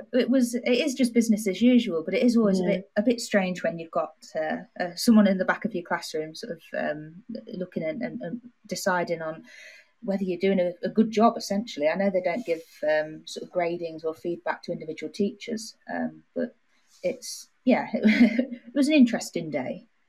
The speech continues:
Speaker 2: Yeah, yeah, I can
Speaker 1: Um,
Speaker 2: imagine.
Speaker 1: they, some of them, some of the lesson visits lasted about sort of fifteen minutes, some of them maybe a little bit longer.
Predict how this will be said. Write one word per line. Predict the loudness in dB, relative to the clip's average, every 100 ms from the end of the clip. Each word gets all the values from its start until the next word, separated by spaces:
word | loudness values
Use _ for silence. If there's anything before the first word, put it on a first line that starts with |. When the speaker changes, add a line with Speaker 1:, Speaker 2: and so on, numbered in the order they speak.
| -4
Speaker 2:
Yeah, | -2 0 -2 -4 -8 -12
yeah, | -10 -6 -6
I | -6
can | -6 -6 -6 -4 -2 -2 2
Speaker 1:
Um, | 2
Speaker 2:
imagine. | 4 4 4 2 0 _ _ _ _
Speaker 1:
they, | 0 4 4 2
some | 0 0
of | 4
them, | 6 6 4 0 -10 -18 _ _ _ -12
some | 2 4
of | 4
the | 2
lesson | 0 0
visits | -2 0 -2 -4
lasted | -6 -6 -4 2 2 0 -8 -14 -16 _ -12
about | -4 0 0 -2
sort | -14 -12 -12
of | -12 -16 -20 -20 _ _ _ _ _ _ _ -2
fifteen | 0 2 2 4
minutes, | 4 4 0 -4
some | 0
of | 0
them | -2 -4
maybe | -2 -2 2
a |
little | 2 0
bit | 0
longer. | -2 -2 0 0 0